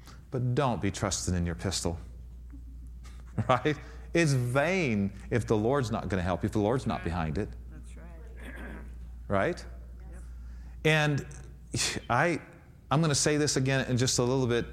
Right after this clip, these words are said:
Speaker 1: but did you ever notice that when it comes to war, did you ever notice that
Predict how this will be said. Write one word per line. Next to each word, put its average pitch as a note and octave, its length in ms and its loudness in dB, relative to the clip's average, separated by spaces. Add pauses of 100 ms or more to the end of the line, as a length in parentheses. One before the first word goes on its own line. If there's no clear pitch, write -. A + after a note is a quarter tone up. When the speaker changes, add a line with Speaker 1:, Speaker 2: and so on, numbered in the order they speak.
(880)
Speaker 1:
but A#2+ 640 2
did A#2 180 6
you D3 80 6
ever F#3 160 2
notice C#3+ 500 4
that A#2 340 2 (140)
when B2 160 4
it A#2 120 0
comes C#3+ 280 2
to B2 140 2
war, G#2+ 540 2 (760)
did A#2 120 4
you C3 60 8
ever D3+ 140 4
notice C3+ 460 2
that G#2+ 300 2